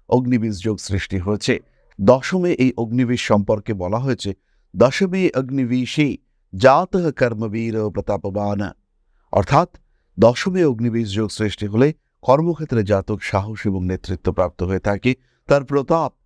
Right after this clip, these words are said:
এটা বাড়তে দেখতে পাওয়া যায় এবং জাতক কিন্তু নেতৃত্ব দিতে পছন্দ করে। ঝুঁকিপূর্ণ কাজে সে নিজে এগিয়ে যায়। তাই ঝুঁকিপূর্ণ কাজে আপনি এগিয়ে যান, নিশ্চিন্তে এগিয়ে যান, কিন্তু সঙ্গে থাকে যেন সাবধানতা।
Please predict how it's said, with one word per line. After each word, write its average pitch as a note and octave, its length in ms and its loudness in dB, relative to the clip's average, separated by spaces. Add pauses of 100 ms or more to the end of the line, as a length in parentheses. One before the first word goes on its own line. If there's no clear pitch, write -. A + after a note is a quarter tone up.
(200)
এটা A2 160 4
বাড়তে G#2 320 0
দেখতে F2+ 260 -8
পাওয়া F#2 260 -2
যায় G#2+ 300 0 (340)
এবং A#2 240 4
জাতক A2 400 0
কিন্তু A2 300 -2
নেতৃত্ব G#2 500 -2
দিতে F2+ 260 -2
পছন্দ G2 500 0
করে। A#2 360 0 (400)
ঝুঁকিপূর্ণ E3 680 0
কাজে G#2+ 380 -4
সে G#2 180 -6
নিজে G2 460 -4
এগিয়ে G2 440 -4
যায়। A2+ 380 0 (220)
তাই C#3+ 160 2
ঝুঁকিপূর্ণ G3 640 0
কাজে D3+ 320 -2
আপনি C#3 200 -2
এগিয়ে A2 340 0
যান, F#2 300 -8 (260)
নিশ্চিন্তে B2+ 680 0
এগিয়ে G2 320 -4
যান, A2+ 320 0 (380)
কিন্তু B2 360 2
সঙ্গে A2+ 440 0
থাকে F#2 320 -6
যেন F#2+ 200 -2
সাবধানতা। D#2+ 760 -4